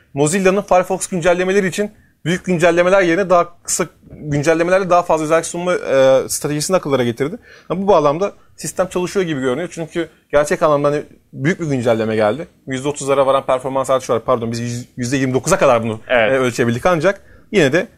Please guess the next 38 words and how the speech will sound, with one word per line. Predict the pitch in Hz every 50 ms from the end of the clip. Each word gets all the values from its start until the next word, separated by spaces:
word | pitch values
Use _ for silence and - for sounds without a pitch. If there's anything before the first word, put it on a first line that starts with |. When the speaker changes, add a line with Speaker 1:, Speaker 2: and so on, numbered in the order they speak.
| _ _ _
Speaker 1:
sadece | - - 202 175 160
sürücü | 160 - 185 165 160 170
güncellemesiyle | 165 165 147 160 156 156 160 156 156 151 - 151 160
kullanıcıların | - 151 147 151 139 127 123 131 139 160
ekran | 151 139 - 156 147
kartından | 143 147 139 131 - 147 135 131
daha | 143 139
fazlasını | - - 135 127 123 131 - - 143
elde | 135 131 123 127
edebilmesi | 120 120 117 110 110 110 107 - 175 175 175 _ _ _
önemli | - 143 131 117 117 127 131
bir | 139 135 -
gelişim, | - 139 123 110 - - 151 156 - _ _ _ _ _ _ -
e, | - 127
kaydeder | 123 - 135 127 117 117 120 113
bir | 113
gelişim | 120 120 175
Speaker 2:
Yani | 156 131
Speaker 1:
olarak | 127 135
söylenebilir. | - 139 131 127 120 107 95 -
Speaker 2:
başarı | 190 151 - - 135 156
sayabiliriz | - 143 139 131 123 110 113 110 104 98 92 95
bunu | 95 95
diyorsun. | 92 98 - - - 175 190 - - _ _ _
Ve | 151 165 160 -
kullanıcılarımıza | - 196 180 170 160 175 175 170 160 175
soruyoruz | 170 - 175 156 160 156 147 147
burada. | 156 160 160 175 180 147
Aşağıdaki | 160 156 - 175 156 160 156 -
anketi | 165 156 151 - 143 139
cevaplamanızı | 139 151 147 143 139 147 147 156 151 151 156 156
bekliyoruz. | 160 156 - - 156 156 160 170 170 - - - _ _ _ _ _ _ _ _ -
A | 143 143 147
M | 147 143
D'nin | 151 160 160 151 123 -
sürücülerinden | - - - 135 135 135 143 139 135 135 123 120
memnun | 120 120 131 151 165
musunuz? | 165 160 156 - 165 165 165 175 - - -